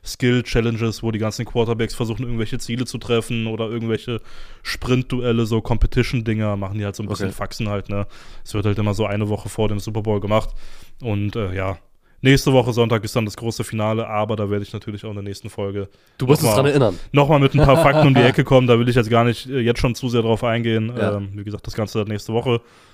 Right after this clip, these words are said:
Speaker 1: nur der Vollständigkeit halber. Ja,
Speaker 2: Ja.
Speaker 1: sowas richtig.
Speaker 2: Okay.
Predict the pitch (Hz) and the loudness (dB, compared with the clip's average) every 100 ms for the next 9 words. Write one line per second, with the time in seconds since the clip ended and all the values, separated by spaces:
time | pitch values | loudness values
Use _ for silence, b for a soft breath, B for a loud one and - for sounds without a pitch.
0 | b b _ 113 107 104 98 - 107 95 | b b _ -4 -2 -2 -4 -4 -6 -4
1 | 107 104 - 113 120 - - b b - | -8 -10 -12 -14 -14 -18 -20 b b -16
2 | 147 - 120 _ _ _ _ _ _ _ | -14 -16 -18 _ _ _ _ _ _ _
3 | - 147 - _ _ - 110 - 110 - | -20 -20 -20 _ _ 0 0 0 -12 -16
4 | - - - 107 127 | -18 -12 -8 -6 -6